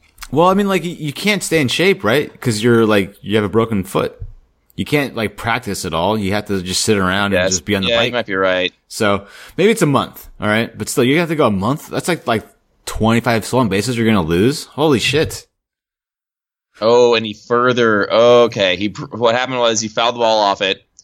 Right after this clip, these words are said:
Speaker 2: and then he went out to play defense,
Speaker 1: <laughs>
Speaker 2: and he made a diving attempt, and I guess he made it a lot worse.
Speaker 1: Oh, shit. That sucks. Well, also Chris Davis is out with a groin for some reason.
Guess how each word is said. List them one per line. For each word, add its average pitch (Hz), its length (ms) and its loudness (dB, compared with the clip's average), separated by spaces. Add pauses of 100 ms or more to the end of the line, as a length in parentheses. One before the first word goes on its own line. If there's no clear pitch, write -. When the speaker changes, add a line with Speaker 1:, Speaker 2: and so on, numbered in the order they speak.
(260)
Speaker 2:
and 110 140 -6
then 110 100 -4
he 107 60 -4
went 110 220 -2
out 113 120 -4
to - 60 -18
play 110 160 -4
defense, 92 720 -4
Speaker 1:
<laughs> 104 600 -2
Speaker 2:
and 113 120 -4
he 107 40 -8
made 113 180 -2
a 104 60 -8
diving 107 500 -4
attempt, 104 540 -8
and 92 100 -8
I 98 60 -8
guess 98 220 -4
he 101 80 -12
made 95 140 -6
it 92 60 -6
a 92 40 -4
lot 85 180 0
worse. - 400 -6 (240)
Speaker 1:
Oh, 101 240 0
shit. - 640 -6 (160)
That - 100 -8
sucks. - 520 -8 (920)
Well, 107 360 2 (1200)
also 135 240 0
Chris 147 180 2
Davis 120 280 2
is 110 80 -4
out 123 120 2
with 101 100 -2
a 92 40 -2
groin 101 480 2
for 110 160 -6
some 107 180 2
reason. 107 460 2